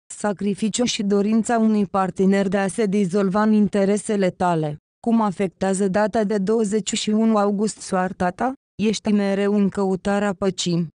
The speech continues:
De la naștere ai fost înconjurată de o atenție foarte intruzivă din partea celorlalți. Mai mult,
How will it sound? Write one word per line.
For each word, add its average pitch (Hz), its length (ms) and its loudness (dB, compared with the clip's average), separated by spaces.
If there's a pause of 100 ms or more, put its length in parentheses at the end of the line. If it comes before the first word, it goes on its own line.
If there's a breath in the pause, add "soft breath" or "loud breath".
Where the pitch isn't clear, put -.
(180)
De 214 140 2
la 208 160 2
naștere 226 520 0
ai 214 140 2
fost 233 300 -4
înconjurată 202 880 0
de 202 100 2
o 202 40 2
atenție 208 500 0
foarte 226 400 -4
intruzivă 214 760 0
din 208 220 2
partea 220 380 -2
celorlalți. 185 920 -2 (300)
Mai 202 200 2
mult, 175 400 0